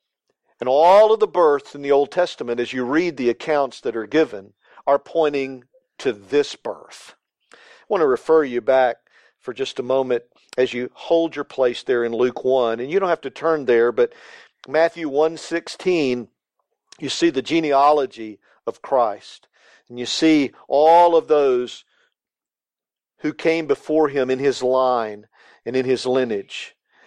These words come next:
And you see these generations, and it's so-and-so, and many times you can't pronounce the name, begat so-and-so, begat so-and-so, and every once in a while you'll see one that's familiar, and you'll see David in that line, but it's begat, begat, begat, begat, and it's the,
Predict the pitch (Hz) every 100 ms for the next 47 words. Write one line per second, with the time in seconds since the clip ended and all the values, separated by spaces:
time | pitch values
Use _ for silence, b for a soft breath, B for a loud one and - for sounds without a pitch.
0 | b 139 151 143 - 180 165 165 123 151
1 | 175 156 151 151 - 127 113 110 131 123
2 | 120 - B B B B B - 190 190
3 | 175 147 165 160 156 143 147 156 156 147
4 | 135 143 - 156 - - 139 143 135 139
5 | 135 139 139 135 127 143 151 147 - 151
6 | 151 147 127 143 139 139 135 113 131 143
7 | 143 - 147 143 135 147 147 170 156 180
8 | 175 156 135 143 143 131 120 165 156 147
9 | 139 131 139 135 143 139 139 139 120 135
10 | 151 147 127 135 143 139 135 - B B
11 | B 135 135 139 135 127 135 135 135 -
12 | b b 165 160 - 139 123 160 170 -
13 | 127 127 147 151 151 _ 131 117 139 143
14 | 139 123 123 135 131 127 123 120 135 -
15 | 123